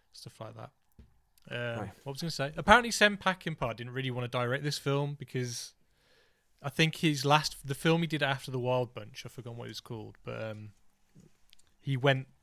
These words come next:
Speaker 1: like, three million over budget, which back then was a lot of money, and, uh, like, went over by, like, a couple of weeks on shooting, so, uh, Warner Brothers refused to, like, work with him again.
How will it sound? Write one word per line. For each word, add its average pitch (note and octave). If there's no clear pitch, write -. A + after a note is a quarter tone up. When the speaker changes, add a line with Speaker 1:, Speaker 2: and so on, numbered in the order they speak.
Speaker 1:
like, B2
three C#3
million C#3
over C3
budget, C3+
which B2+
back -
then A#2
was G#2
a A2+
lot A2+
of G#2
money, G#2
and, A2
uh, G#2+
like, A#2+
went A#2+
over A#2+
by, A#2
like, A2+
a -
couple C#3+
of B2+
weeks C3+
on B2
shooting, C#3+
so, B2
uh, B2+
Warner B2+
Brothers C3+
refused A#2+
to, A#2+
like, A#2
work B2
with C#3
him C#3+
again. D3